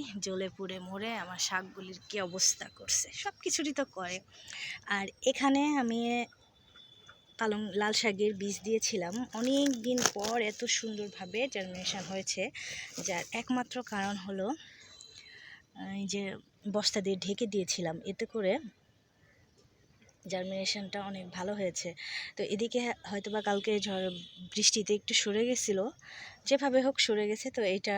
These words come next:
সোজা সোজা আর এটা বেঁকা বেঁকা। তো এখন দেখি ঢেকে দেবো আর কি নেট দিয়ে, তাহলে নষ্ট হবে না। আর এটাতেও কিন্তু কিছু শাকের বীজ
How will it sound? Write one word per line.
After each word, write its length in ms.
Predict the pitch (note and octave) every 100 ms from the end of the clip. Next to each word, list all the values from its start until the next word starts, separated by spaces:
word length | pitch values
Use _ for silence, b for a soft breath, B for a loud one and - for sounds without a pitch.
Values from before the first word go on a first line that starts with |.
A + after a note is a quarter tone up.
| G#3
সোজা 260 | - A3 A#3+
সোজা 280 | - G3+ A3+
আর 80 | A3
এটা 200 | F#3+ G3
বেঁকা 260 | F3+ F#3 G#3
বেঁকা। 280 | G3 G3+ B3+ B B B B
তো 80 | G#3+
এখন 260 | G3+ A3 G#3+
দেখি 300 | G3 G#3 G#3+ C4 G3+ F#3+ - - - F#3+
ঢেকে 220 | F3 G3+ A3
দেবো 200 | E3+ E3+
আর 140 | E3+ E3+
কি 140 | F#3 F3 - B B - -
নেট 220 | G3+ G3 E3+
দিয়ে, 180 | D#3+ F3 - B B B B B -
তাহলে 340 | - A3 F#3 F3+ - - _ -
নষ্ট 240 | A#3 A3+ -
হবে 260 | F#3+ F3 F3
না। 120 | F#3 -
আর 240 | E3+ F#3+ F3+ -
এটাতেও 340 | A#3+ B3+ C4+ C4+
কিন্তু 260 | C#4 C4
কিছু 260 | B3+ C4+ A#3+
শাকের 400 | A3 G#3 G3 A3 G3+
বীজ 240 | A3+